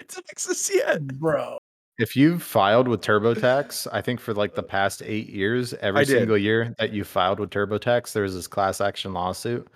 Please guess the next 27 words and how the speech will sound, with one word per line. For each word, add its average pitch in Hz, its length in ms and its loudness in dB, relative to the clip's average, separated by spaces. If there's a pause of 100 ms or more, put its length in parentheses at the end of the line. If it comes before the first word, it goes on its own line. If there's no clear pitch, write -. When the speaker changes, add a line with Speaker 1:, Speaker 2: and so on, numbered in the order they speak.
(300)
Speaker 3:
And 101 440 0
because 104 360 0
they're 107 200 2
technically 127 600 -2
not 98 280 -2
supposed - 520 -2
to 101 100 -6
charge - 560 -6
you, 277 340 -2
I 190 60 4
guess, 262 580 -4
for, - 200 2
like, - 200 4
Speaker 1:
Mm-hmm. 135 140 -6
Speaker 3:
these 98 380 -2 (340)
filing 107 380 4
your 98 80 2
taxes. 101 420 0
So - 140 2
you're 107 140 4
getting, 117 220 4
like, 101 220 0
eighty 107 300 0
dollars 98 400 2
per 101 240 -2
year 98 240 -2
back. 92 540 -2